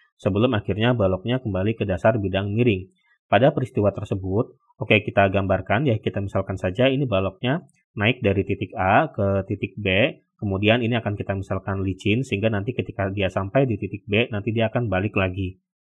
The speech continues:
Ya, seperti itu. Kemudian kita gambarkan gaya-gaya yang dialami oleh baloknya. Di sini ada gaya berat dari baloknya sebesar W, arahnya ke bawah. Kemudian kita misalkan besar sudut di sini adalah theta, maka nanti di sini theta. Yang W ini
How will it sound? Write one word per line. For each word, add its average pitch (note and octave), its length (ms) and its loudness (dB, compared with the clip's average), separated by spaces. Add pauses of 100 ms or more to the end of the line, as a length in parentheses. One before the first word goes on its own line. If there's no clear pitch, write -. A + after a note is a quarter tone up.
Ya, G2 80 0
seperti - 480 -4
itu. G2 320 -4 (160)
Kemudian A2+ 400 2
kita C#3 160 2
gambarkan G#2 640 0 (600)
gaya-gaya G#2 640 4
yang A2+ 160 2
dialami G2 400 2
oleh G2+ 400 -2
baloknya. G2 480 0
Di B2+ 160 0
sini A#2 160 -2
ada G2+ 160 -2
gaya F#2+ 240 -2
berat A#2+ 240 0
dari G2 160 -4
baloknya F#2+ 400 -4
sebesar F#2+ 400 -6
W, F#2+ 160 -4
arahnya G2 320 2
ke - 80 -12
bawah. G#2 560 2 (320)
Kemudian G#2+ 400 0
kita G2+ 160 -2
misalkan G2 400 -2
besar G2 320 0
sudut F#2+ 240 -2
di G2 80 -4
sini A2 240 -2
adalah F#2+ 240 0
theta, G#2 480 2
maka A2 160 -4
nanti A2 240 -2
di G2 80 -4
sini G2+ 320 -4
theta. F#2 400 0 (240)
Yang G#2+ 240 4
W A2 160 2
ini C3+ 240 2